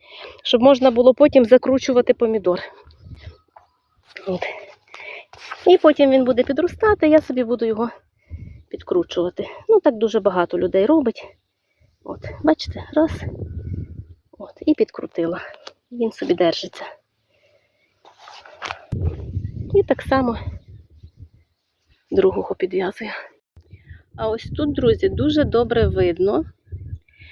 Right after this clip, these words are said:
е, як вести помідор, які, яку китицю брати другою, якщо вести у дві, два стебла. Значить, дивіться, перший цвіт, ось він,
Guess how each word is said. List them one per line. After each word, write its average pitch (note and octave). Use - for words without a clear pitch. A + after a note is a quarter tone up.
е, G#3
як A#3
вести A3
помідор, G#3+
які, A3
яку A#3
китицю C4+
брати A#3+
другою, F#3
якщо A#3
вести C4
у A#3+
дві, G3+
два A3
стебла. F3
Значить, A#3
дивіться, G#3
перший C#4+
цвіт, F#3
ось G3
він, F3